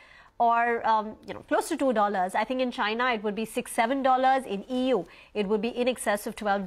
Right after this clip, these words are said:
dollars. So even if they take a very, very, very big price hike, they would still be the most affordable. Uh, Tarun, um, you know, all the operators were fairly quiet on, uh, the, you know, context of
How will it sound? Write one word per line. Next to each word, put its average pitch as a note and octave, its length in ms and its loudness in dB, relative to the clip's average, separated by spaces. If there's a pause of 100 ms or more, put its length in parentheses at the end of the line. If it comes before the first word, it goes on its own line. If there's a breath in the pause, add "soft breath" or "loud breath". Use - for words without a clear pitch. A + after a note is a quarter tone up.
dollars. B3 360 4 (300 loud breath)
So C#4 100 -4 (120)
even F#4 220 4
if - 120 -2
they F4 160 2
take B3+ 200 2
a - 20 -2 (120)
very, C4+ 200 4 (120)
very, D#4 180 4 (100)
very D4 160 4 (120)
big A#3+ 200 -4
price A#3 300 -2
hike, A3 220 0
they A3+ 100 -2
would A#3 200 -2
still D4+ 160 2 (100)
be F#3+ 60 -2 (340 loud breath)
the G3+ 120 -2
most G#3+ 240 -4
affordable. F3+ 480 -2 (320 loud breath)
Uh, C#4 160 6 (140)
Tarun, A#4+ 260 4 (180)
um, C4+ 180 4 (200)
you B3 100 2
know, C4 80 2 (100)
all D4+ 200 4
the F#4+ 120 4
operators C4+ 440 0
were C#4 200 -6
fairly G4+ 300 0 (140)
quiet G#3+ 420 2
on, A3+ 420 0
uh, G#3+ 300 0
the, G#3+ 60 -8 (200)
you A3 80 -4
know, G#3 100 -6 (120)
context B3 500 -2 (140)
of G#3 100 0